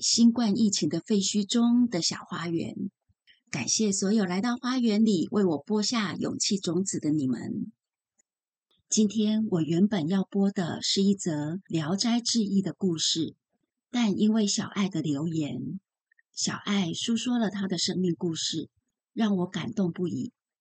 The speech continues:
也万分不舍，所以我临时又加入了这一集。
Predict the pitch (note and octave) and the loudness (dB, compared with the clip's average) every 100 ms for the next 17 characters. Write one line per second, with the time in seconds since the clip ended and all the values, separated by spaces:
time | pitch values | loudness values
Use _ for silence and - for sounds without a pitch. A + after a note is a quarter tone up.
0 | - D#3+ - G3+ G3+ E3+ F#3 F3 F#3 F3 | -2 0 0 -2 -2 -2 -2 -2 -2 -2
1 | - - - _ _ _ _ _ _ - | -4 -6 -12 _ _ _ _ _ _ -6
2 | A3+ B3 B3+ F#3+ E3+ E3+ G3+ - E3+ E3 | 0 4 4 4 2 2 2 2 0 0
3 | G#3 G3 F#3 A3 G#3 G#3+ G3+ E3 D3 - | 0 0 0 -2 0 2 2 2 0 -2
4 | F3+ E3+ - - B2 - - | -2 -4 -6 -4 -4 -6 -10